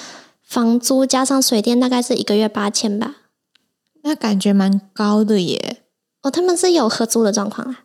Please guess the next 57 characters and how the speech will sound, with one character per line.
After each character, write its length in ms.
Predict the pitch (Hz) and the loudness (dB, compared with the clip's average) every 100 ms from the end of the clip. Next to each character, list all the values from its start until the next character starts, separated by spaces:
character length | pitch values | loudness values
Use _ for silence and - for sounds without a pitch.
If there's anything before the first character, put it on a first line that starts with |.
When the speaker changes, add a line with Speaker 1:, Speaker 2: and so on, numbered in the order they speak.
| _ - | _ -6
Speaker 2:
哦， 60 | |
合 240 | 202 220 208 | -2 2 2
租 200 | 202 220 | 2 2
吗？ 140 | 214 | 4
那 180 | 240 277 | 4 4
应 100 | 262 | 2
该 100 | 247 | 2
就 120 | 233 | 0
还 120 | 196 | -2
好 220 | 175 190 139 | -2 -4 -4
啦。 140 | - | 0
Speaker 1:
对， 160 | 285 277 | 0 2
那 100 | 277 | 2
就 120 | 269 | 0
还 200 | 233 202 | 0 -4
好。 220 | 202 233 - _ _ _ _ - | -6 -10 -14 _ _ _ _ -2
Speaker 2:
因 100 | 392 | 2
为 240 | 392 381 - _ _ | 2 0 -10 _ _
好 200 | _ 214 | _ 2
像 140 | 262 | 2
大 160 | 320 302 | 2 0
家 80 | 285 | 2
都 100 | 285 | 2
会 120 | 302 | 2
比 80 | 277 | 0
较 100 | 214 | -2
担 300 | 220 214 220 | 0 2 2
心 260 | 220 214 | 2 2
台 320 | 220 214 165 175 | 0 -2 -2 -2
北 480 | 196 160 160 - - _ | 0 -2 -2 -6 -14 _
那 140 | - 202 | -4 -2
边、 240 | 196 180 | 0 0
新 220 | 202 202 | 2 2
北 120 | 196 165 | 0 0
那 180 | 180 | -2
边 200 | 170 175 | -2 -2
的 80 | 170 | 0
物 180 | - 208 | 2 2
价、 340 | 196 185 269 214 | 2 0 0 0
Speaker 1:
哦， 80 | |
物 80 | 262 | -2
价 300 | 254 202 190 | 0 0 2
什 60 | 202 | 2
么 40 | |
的。 60 | 208 | 2
Speaker 2:
房 40 | |
租 240 | 202 202 202 | 2 4 4
啊， 300 | 196 190 196 | 4 2 2
都 160 | 202 | 2
会 100 | 208 | 2
比 140 | 202 170 | 2 -2
较 220 | 185 190 | -2 -2
高。 420 | - 170 - 226 _ | -4 -4 -2 -4 _
Speaker 1:
其 180 | - 339 | -2 0
实 80 | 370 - _ _ | 0 -4 _ _
对， 300 | - 381 349 339 - | 0 2 4 0 -8
嗯， 520 | - 247 240 233 226 | -2 2 4 4 2